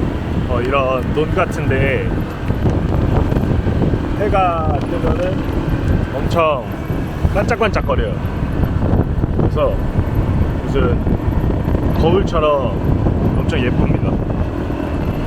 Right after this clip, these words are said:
여기도 아예 논이었는데 개발이 많이 돼서 자꾸 논이 사라지고 있고, 좀 멀리 가야지 이런 논을 볼 수가 있어요.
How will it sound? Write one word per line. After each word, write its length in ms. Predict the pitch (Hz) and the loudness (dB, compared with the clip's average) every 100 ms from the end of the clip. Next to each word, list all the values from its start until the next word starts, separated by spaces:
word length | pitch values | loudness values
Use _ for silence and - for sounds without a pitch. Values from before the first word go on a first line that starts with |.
| - - - | -2 0 0
여기도 880 | - - 175 165 165 165 160 147 - - - - - - - - | 0 0 2 2 4 2 2 0 -2 -4 -2 0 0 -2 -2 -2
아예 240 | - 165 180 | 0 2 2
논이었는데 680 | 160 156 180 170 160 151 135 | 2 2 2 0 0 0 0
개발이 600 | 143 147 147 139 131 123 - | -2 0 0 0 0 0 0
많이 240 | 117 131 | 0 0
돼서 600 | 120 113 127 120 123 120 - - - 131 - - 127 - - - - - - - - - - | 0 0 0 2 2 0 0 0 0 -2 -2 -2 -2 -2 -2 -2 -2 -2 -2 -2 -2 -2 -2
자꾸 300 | - - 165 | -2 0 0
논이 720 | 143 151 165 160 147 - - - - - | 2 0 0 0 0 -2 -2 -2 -2 0
사라지고 360 | 180 196 175 156 | 0 0 2 0
있고, 380 | 135 151 123 104 | 2 2 0 0
좀 140 | 160 | 0
멀리 260 | 127 147 180 | 2 2 2
가야지 460 | 165 151 143 - - 117 113 - - - - - - - 131 | 2 0 0 -2 -2 -2 -4 -4 -4 -4 -4 -4 -4 -4 0
이런 220 | 151 135 | 0 2
논을 260 | 139 170 156 | 2 2 2
볼 160 | 131 | 0
수가 240 | 123 139 117 | 0 0 -2
있어요. 340 | - 110 | -2 -2